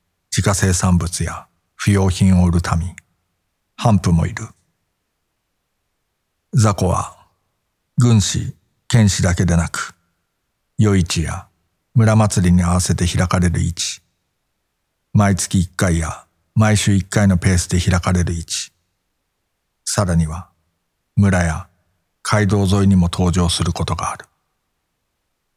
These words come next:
市場には、物乞いもうろついているので、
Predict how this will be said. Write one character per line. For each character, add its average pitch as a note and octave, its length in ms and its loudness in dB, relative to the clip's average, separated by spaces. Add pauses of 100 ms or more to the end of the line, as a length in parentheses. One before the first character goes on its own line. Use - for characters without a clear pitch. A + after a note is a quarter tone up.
(420)
市 A2+ 220 0
場 F#2 120 2
に F2+ 100 4
は、 E2 320 -4 (480)
物 A2 260 4
乞 G#2+ 140 2
い G2 40 2
も G2 180 4
う F#2+ 40 2
ろ F#2+ 120 2
つ G2 140 0
い F2+ 100 2
て F2+ 140 0
い F2 60 2
る F2+ 120 2
の E2 120 2
で、 - 80 -12